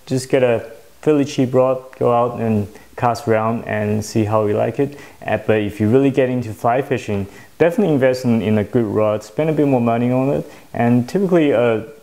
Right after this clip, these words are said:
more expensive rod has a pretty good warranty as well. They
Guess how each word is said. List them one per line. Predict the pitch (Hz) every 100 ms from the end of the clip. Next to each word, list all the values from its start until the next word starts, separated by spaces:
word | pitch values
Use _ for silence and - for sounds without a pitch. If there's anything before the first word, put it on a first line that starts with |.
| -
more | 117 143 151
expensive | 143 143 127 117 110
rod | 113 104
has | 110 104
a | 101
pretty | - 139 135
good | 110 117 98
warranty | 107 107 107 -
as | 104 98
well. | 104
They | 104 101